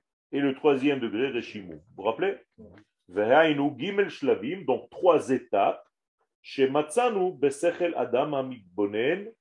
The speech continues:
qui sont dans chaque cerveau qui réfléchit. Ou Makbilim, les Gimel Purushim, la Milat Bina.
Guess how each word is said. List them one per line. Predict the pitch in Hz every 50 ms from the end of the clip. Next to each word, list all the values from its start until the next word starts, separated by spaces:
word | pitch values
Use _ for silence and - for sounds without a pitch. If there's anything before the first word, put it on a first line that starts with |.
| _ _ _ _ _ _ _ _ _ _ _ _ _ _ _ _ _ _
qui | _ 113
sont | - - - 143 135
dans | 127 123 117 110
chaque | - - - 175 - -
cerveau | - - 151 135 110 110 110 139 131 110 -
qui | - 113
réfléchit. | 98 101 101 - 95 92 - - 180 226 262 _ _ _ _ _ _ _ _ _ _ _ _ _ _ _ _ _ _ _ _ _ -
Ou | 131
Makbilim, | 139 151 139 - 110 104 139 151 165 220 233 220
les | 180 156 131
Gimel | 131 175 175 185 180 - -
Purushim, | 143 139 131 127 - - - 170 180 185 190 165
la | 143 131 123
Milat | 123 120 117 113 127 135 131 - - _
Bina. | 110 92 98 131 123 104 85 73 -